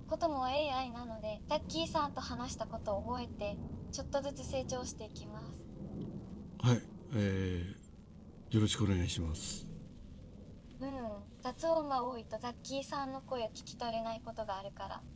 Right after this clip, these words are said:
Speaker 1: 静かな場所で一人でいるときに話してくださいね。
Speaker 2: 了解。
Speaker 1: では、今日は何してたの？
Speaker 2: 今日は、えーと、起きて、ご飯食べて、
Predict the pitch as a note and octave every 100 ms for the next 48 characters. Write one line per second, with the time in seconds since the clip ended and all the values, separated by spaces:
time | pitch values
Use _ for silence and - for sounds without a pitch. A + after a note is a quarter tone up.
0 | - - - C4 D4 D4+ D4 D4+ D#4+ B3+
1 | A#3 A#3 B3 A3+ G#3+ A3 A3+ A#3 B3 B3
2 | B3 A3+ A#3+ - A#3 A#3 B3 C4+ A#3+ A3
3 | G#3+ G#3 - - A2+ A#2+ - A#2 A#2 A#2
4 | A2+ - - - - - - - - -
5 | - - - - - D4 C#4+ B3+ A3 -
6 | - - D#4 B3+ A3 A#3 A3+ - - G3
7 | G3 A3+ C4 - - - - - - -
8 | - D#3 C#3 A#2+ G2+ G2+ G2 - - -
9 | G2 F#2+ F#2+ F#2 F2+ - - F#2 F2+ F2+
10 | B2 - - - - - - - - B2
11 | A2+ - - A2 G2+ E2+ - - G2+ G#2
12 | F#2+ F2 F2 F2+ F2+ - G#2+ G#2+ F2+ F2+